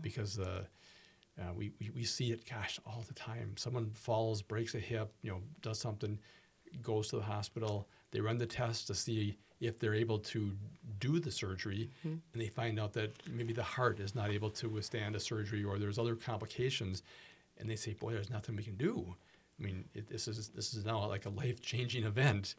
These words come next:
Speaker 2: Right.
Speaker 1: And then all of a sudden at that point, you know, well, where do we put mom or dad? Wh-, what happens to the house? You know,
Speaker 2: Mm-hmm.
Speaker 1: they, they need proceeds from the house to help pay for care.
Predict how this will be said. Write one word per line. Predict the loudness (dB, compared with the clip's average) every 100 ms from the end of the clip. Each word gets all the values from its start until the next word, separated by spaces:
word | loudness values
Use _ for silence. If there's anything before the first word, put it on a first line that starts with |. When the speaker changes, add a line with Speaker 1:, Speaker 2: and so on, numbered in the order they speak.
| -6
Speaker 2:
Right. | -4 -4 -6 -6 -12 -8 -2
Speaker 1:
And | 0
then | 2 4
all | 4
of |
a | 4
sudden | 2 2
at | 0
that | 2
point, | 0 0 -4 -14 -18 -20 _ _ -8
you | -6
know, | -6 -10 -14 -8
well, | -6 -8 -10 -20 _ -20 -20 -20 -12 -4
where | 0
do | 2
we | 0
put | -2 -4
mom | 0 0 0
or | 0
dad? | 0 2 2 0 -2 -8 -20 -20 -20 -20 -10
Wh-, | -6 -6 0
what | 2
happens | 4 2
to | 0
the | 0
house? | 4 4 4 0 -4 -6 -8 -12 -10 -8 -6 -4
You | 0
know, | 2
Speaker 2:
Mm-hmm. | 0 -2
Speaker 1:
they, | -2
they | 0
need | 2 0
proceeds | 4 4 4 0
from | 0
the | 0
house | 4 4 4
to | 0
help | 0 0 0
pay | 0 0
for | -2
care. | -4 2 4 4